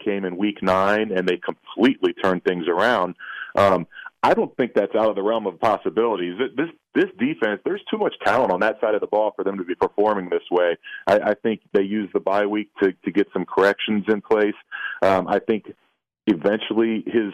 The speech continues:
system starts sticking with these guys. I still think we're seeing a lot of confusion and miscommunication that's causing a lot of the problems, and, and you would,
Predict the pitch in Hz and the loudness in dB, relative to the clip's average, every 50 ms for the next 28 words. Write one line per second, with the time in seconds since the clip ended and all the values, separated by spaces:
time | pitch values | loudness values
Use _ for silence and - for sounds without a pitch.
0 | - - - 113 110 - - 117 110 104 - - 107 104 101 - - - - 110 | -8 -4 -4 -4 -4 -2 -4 -4 -4 -4 -2 0 0 0 0 -4 -8 -4 0 0
1 | 107 - - 113 107 104 - 117 110 98 - - 107 107 107 98 104 90 - - | 2 2 0 -4 -4 -2 -2 -4 -4 -4 0 0 0 2 0 0 -2 -6 -6 -4
2 | - 113 - - 107 95 - 98 92 - - 104 101 95 90 87 92 95 98 98 | -4 -4 -2 -4 -6 -2 -2 -2 -2 -2 -2 -2 0 0 0 2 2 2 2 2
3 | 98 95 90 _ _ _ _ _ - - 101 87 78 - - 104 104 104 101 92 | 0 0 -2 _ _ _ _ _ -2 0 0 0 0 -2 2 2 4 4 2 2
4 | 107 98 95 90 92 101 - - - 101 98 98 95 92 - - 90 98 98 - | 0 -2 -2 0 -2 -2 -2 -2 -4 -2 0 0 0 0 0 2 0 0 0 -2
5 | 101 95 95 - - - 101 92 95 95 95 92 92 98 95 95 90 - - 98 | -4 -6 -6 -6 -2 0 2 2 2 2 0 2 2 2 2 0 0 0 0 2
6 | 92 92 98 98 90 90 87 80 - 90 95 95 95 95 | 2 2 2 0 -2 -4 -4 -2 -2 -2 0 0 0 0